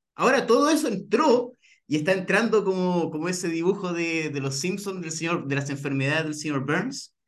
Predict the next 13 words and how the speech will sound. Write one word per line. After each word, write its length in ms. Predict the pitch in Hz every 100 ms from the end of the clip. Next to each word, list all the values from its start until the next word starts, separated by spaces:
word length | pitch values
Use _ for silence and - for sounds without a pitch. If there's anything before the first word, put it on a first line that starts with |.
| _ _
que 80 |
están 260 | 135 151 135
todas 220 | 165 202
entrando 420 | 226 226 269 233
y 100 | 247
no, 120 | 202 160
no, 160 | 165
no 100 | 156
dejan 260 | 175 196 196
entrar 340 | 180 196 202
a 40 | 190
la 60 |
siguiente. 600 | 185 156 151 185 - -